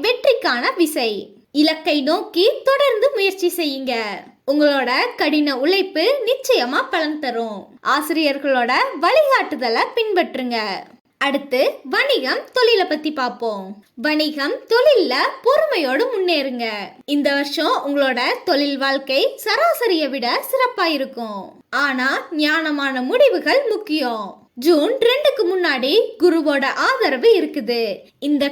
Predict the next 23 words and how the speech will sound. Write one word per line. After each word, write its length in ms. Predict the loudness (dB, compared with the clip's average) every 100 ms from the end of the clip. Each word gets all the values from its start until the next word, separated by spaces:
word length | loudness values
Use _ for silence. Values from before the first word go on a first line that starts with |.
| 0
காலகட்டத்துல 720 | 0 0 0 -2 -6 -4 -2 -2 -4 -8
முக்கியமான 640 | -8 -2 0 2 0 -2
முடிவுகளை 540 | 0 2 2 2 0 0 0
எடுக்கிறது 540 | 0 0 -2 -2 -2 -2 -2 -2
நல்லது. 460 | 0 0 0 -2 -4 -8 -14 -4 2
ஜூன் 260 | 2 2 2
ரெண்டுல 280 | 0 2 2 2
இருந்து 400 | 0 -2 0 0 0 -2 -6
அக்டோபர் 440 | -2 0 2 0
முப்பத்தி 440 | -2 -4 -4 0 0
ஒண்ணு 200 | 0 0
வரைக்கும் 460 | -4 -4 -6 -4 -4 -4 -10 -2
புதிய 300 | 2 4 4
முதலீடுகளும் 840 | 2 2 2 2 0 -2 0 0 -2 -6 -2
ரியல் 340 | 2 4 4
எஸ்டேட் 400 | 2 0 -2 -2
வாங்குறதையும் 640 | -2 -2 -2 -4 -4 -4 -4 -2
தவிர்க்கணும். 600 | 0 0 -2 -4 -4 -8 -12 -6 0
பிப்ரவரி 520 | 0 2 0 2 2 0
மூணுல 280 | 0 2 2 0
இருந்து 320 | -2 -4 -2 0 -2 -4 -4
ஏப்ரல் 360 | -4 -2 -2 -2
பதினொன்னுக்குள்ள 720 | -2 -2 -2 -2 -4 -4 -2